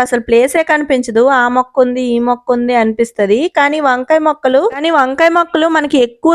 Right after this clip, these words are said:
రోజులు కాస్తాయి కాబట్టి కొంచెం ఫ్రీగా ఉన్న ప్లేస్ లోనే ఉడుచుకోవాలి. అందుకే వెతుకుతున్నా. ఈ మొక్కలు పడ్డానికే నాకు పావు గంట పట్టింది. పది నిమిషాలు ప్లేస్ వెతకడానికే సరిపోయింది. ఇవి వచ్చేసి పొడుగు చిక్కుడుకాయ మొక్కలు. ఈ వర్షాలకు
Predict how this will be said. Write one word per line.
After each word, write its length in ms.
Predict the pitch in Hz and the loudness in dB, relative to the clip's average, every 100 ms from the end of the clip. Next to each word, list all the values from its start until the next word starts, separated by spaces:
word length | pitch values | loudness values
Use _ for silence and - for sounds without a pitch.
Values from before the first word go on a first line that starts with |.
| 330 | 4
రోజులు 260 | 302 311 311 | 2 0 -2
కాస్తాయి 380 | 262 269 - 262 247 | -2 -2 -2 0 0
కాబట్టి 360 | 240 240 240 359 | 0 -2 -2 -4
కొంచెం 260 | 294 277 294 294 | -2 0 -2 0
ఫ్రీగా 380 | 262 269 294 311 | 0 2 2 0
ఉన్న 140 | 294 277 269 | 0 -2 0
ప్లేస్ 240 | 254 254 262 | 0 2 0
లోనే 200 | 254 277 254 | 2 2 0
ఉడుచుకోవాలి. 680 | 240 - 226 208 196 202 277 539 _ - 254 | -2 0 2 2 2 0 0 -2 _ -8 -4
అందుకే 280 | 277 294 339 | -2 0 0
వెతుకుతున్నా. 560 | 277 269 - 269 233 247 285 | 0 -2 -2 0 2 0 0
ఈ 40 | 247 | 0
మొక్కలు 300 | 226 226 277 | -2 0 0
పడ్డానికే 420 | 294 262 277 277 294 | 2 0 -2 0 -2
నాకు 140 | 285 - | -2 0
పావు 180 | 233 226 240 | 2 4 2
గంట 140 | 247 247 | 0 -2
పట్టింది. 420 | 233 247 214 233 277 | -2 -2 0 0 0
పది 160 | 240 214 | 0 2
నిమిషాలు 280 | 220 233 269 - | 0 0 -2 0
ప్లేస్ 260 | 226 240 262 | 0 0 0
వెతకడానికే 560 | 240 254 262 247 247 294 | 0 0 0 0 -2 0
సరిపోయింది. 680 | 262 226 220 202 196 190 202 311 | -2 0 0 0 0 0 0 2
ఇవి 100 | 302 294 | 0 0
వచ్చేసి 340 | 294 320 339 330 262 | 2 0 0 -2 0
పొడుగు 220 | 233 262 320 | 0 -2 -4
చిక్కుడుకాయ 420 | 302 269 262 233 226 | -2 -2 0 0 0
మొక్కలు. 320 | 208 208 208 247 | -2 0 0 0
ఈ 60 | 262 220 | 0 -2
వర్షాలకు 460 | 214 269 277 277 | 0 -2 -2 -2